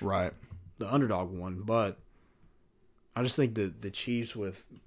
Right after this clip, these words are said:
Speaker 2: with the weapons they have on offense, it's gonna be hard to
Speaker 1: Oh, it is gonna be very difficult
Speaker 2: it, it's gonna
Speaker 1: to
Speaker 2: be very high scoring. That's why I say that, that
Speaker 1: I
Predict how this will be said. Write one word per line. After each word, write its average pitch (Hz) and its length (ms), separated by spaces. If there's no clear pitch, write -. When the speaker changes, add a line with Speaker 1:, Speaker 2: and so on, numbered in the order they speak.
Speaker 2:
with 101 160
the 101 240
weapons 110 380
they 107 80
have 104 180
on 104 80
offense, 101 500
it's 104 120
gonna 110 160
be 98 100
hard 101 380
to 95 260
Speaker 1:
Oh, 107 80
it 117 80
is 147 80
gonna 151 120
be 120 80
very 98 300
difficult 90 320
Speaker 2:
it, 180 100
it's 180 160
gonna 247 100
Speaker 1:
to 208 60
Speaker 2:
be 139 100
very 139 240
high 117 200
scoring. 113 440
That's 139 160
why 151 140
I - 20
say 123 220
that, 110 300
that 113 140
Speaker 1:
I - 20